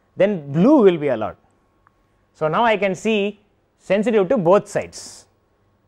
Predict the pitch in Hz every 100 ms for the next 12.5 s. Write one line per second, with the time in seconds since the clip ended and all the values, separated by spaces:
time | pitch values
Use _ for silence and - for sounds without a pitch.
0 | _ _ 156 196 185 180 233 226 214 214
1 | 185 156 151 _ _ 170 170 220 196 185
2 | 180 202 190 - 180 196 160 170 196 180
3 | 160 170 196 170 156 - 226 226 - 175
4 | 220 _ _ _ _ _ - 165 196 185
5 | - 202 233 247 _ _ _ _ _ _
6 | - 185 220 - 208 165 160 175 220 233
7 | 247 - _ - 139 - 196 190 185 147
8 | 120 175 185 135 98 _ _ _ _ _
9 | _ _ _ _ _ _ _ _ 190 -
10 | _ _ - 180 170 208 190 170 180 -
11 | 190 175 156 165 160 190 226 _ _ -
12 | 185 185 - 131 90